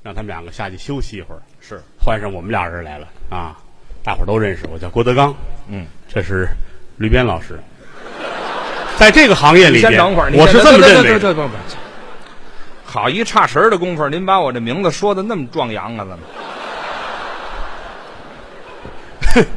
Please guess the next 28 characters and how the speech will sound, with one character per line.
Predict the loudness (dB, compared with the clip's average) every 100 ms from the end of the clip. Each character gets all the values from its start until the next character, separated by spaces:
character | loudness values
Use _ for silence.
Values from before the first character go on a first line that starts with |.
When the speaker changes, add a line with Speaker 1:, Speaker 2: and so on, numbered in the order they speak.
| -10 -12 -6 -6 -6 -14 -20 -20 -18 -14 -14 -12
Speaker 1:
你 | -6
这 | -2
样 | -2
有 | -2
意 | -4
思 | -4
吗？ | -8 -10
Speaker 2:
不 | -8
是， | -8 -8
废 | -6 -8
话， | -6 -6 -6 -8
您 | -10 -6
这 | -4 -4 -8
说 | -14 -6 -4
清 | -2 -4 -2 -4
楚 | -6 -12
了。 | -20 -20 -20 -20 -20 -16
Speaker 1:
姓 | -2 2 4 2
于。 | 0 2 6 6 4 -6 -20 -20 -14
Speaker 2:
那 | -6 -6
就 | -6
对。 | -10 -12 -12 -20 -20 -18
Speaker 1:
吕 | -10 -2
鞭 | -2
老 | -2
师。 | -8 -12
Speaker 2:
哎， | -4 0 0 0
嗨， | 0